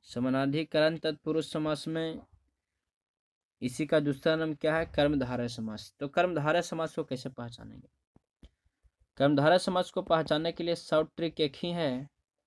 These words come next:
कि अगर पहला पद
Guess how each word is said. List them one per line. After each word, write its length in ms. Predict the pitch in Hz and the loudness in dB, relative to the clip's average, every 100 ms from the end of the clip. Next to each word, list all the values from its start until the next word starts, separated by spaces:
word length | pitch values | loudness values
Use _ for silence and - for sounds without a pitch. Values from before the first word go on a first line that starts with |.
| _ _ _ _ _ _ _ _ _ _ | _ _ _ _ _ _ _ _ _ _
कि 240 | - 185 - - | -6 -6 -4 2
अगर 420 | 143 139 160 160 | 2 4 6 4
पहला 760 | - - 143 135 147 165 185 | 2 0 0 0 -2 2 4
पद 560 | 180 - - 127 113 104 | 2 -2 -2 0 0 -8